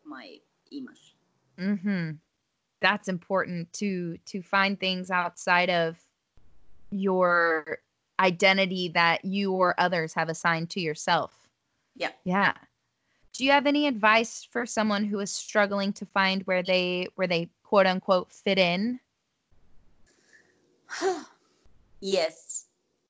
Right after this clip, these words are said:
Speaker 1: And it's, I'm sorry, it's not polite and it's in French.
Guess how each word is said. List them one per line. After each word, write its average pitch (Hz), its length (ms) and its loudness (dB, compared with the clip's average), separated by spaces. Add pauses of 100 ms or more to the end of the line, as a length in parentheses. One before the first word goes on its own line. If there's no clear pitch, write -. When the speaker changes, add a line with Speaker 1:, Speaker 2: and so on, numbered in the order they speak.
(500)
Speaker 1:
And 175 520 -4
it's, - 460 -16
I'm 180 160 -12
sorry, 175 260 -10
it's 170 140 -16
not 170 240 -14
polite 170 480 -8 (180)
and 147 400 -10 (300)
it's - 240 -18
in 170 120 -14
French. 175 520 -8